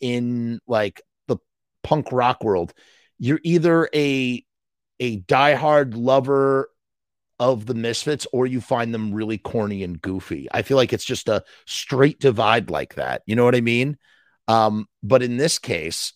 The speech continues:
I thought, "Wow, wouldn't it be interesting to read what Jesse Michaels and some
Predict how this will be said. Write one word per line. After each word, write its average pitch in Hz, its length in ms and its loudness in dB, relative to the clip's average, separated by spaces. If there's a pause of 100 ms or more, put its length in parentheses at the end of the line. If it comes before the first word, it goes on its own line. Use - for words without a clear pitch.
I 104 200 -4
thought, 107 400 -2 (240)
"Wow, 104 420 -4
wouldn't 131 260 -6
it 120 80 -6
be 135 160 -2
interesting 120 380 -6
to 107 120 -10
read 104 520 -4 (480)
what 104 280 0
Jesse 127 360 0
Michaels 107 500 -2
and 117 180 -4
some 120 220 -2